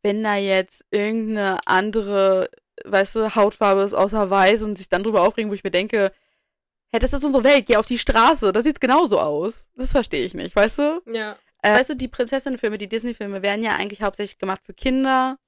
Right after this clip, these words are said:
Speaker 1: und Teenager
Speaker 2: Ja.
Speaker 1: oder wie auch immer. Kinder achten auf sowas nicht. Und ich verstehe,
Speaker 2: Es interessiert halt
Speaker 1: dass
Speaker 2: keinen, ja.
Speaker 1: bei bestimmten Leuten, die halt so aufwachsen und sowas, die freuen sich dann, endlich jemanden zu sehen,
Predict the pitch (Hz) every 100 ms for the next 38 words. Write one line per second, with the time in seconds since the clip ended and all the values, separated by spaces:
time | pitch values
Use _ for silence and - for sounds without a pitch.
0 | _ 196 202 190 - _ 214 220 202 202
1 | 196 190 226 208 202 190 180 185 190 214
2 | 262 - _ _ _ _ _ - 349 392
3 | 339 - 403 285 254 220 220 214 226 -
4 | _ _ _ _ _ _ _ _ _ _
5 | 247 269 277 - 277 - 269 269 294 320
6 | 339 247 - 226 - - - 226 - 240
7 | - 247 233 233 226 220 240 240 233 -
8 | 285 262 254 233 262 269 254 233 208 202
9 | _ 202 214 185 214 269 269 277 254 277
10 | 277 277 277 _ _ 233 - 214 214 277
11 | - 311 302 - 262 269 - 269 262 262
12 | - 247 233 240 254 262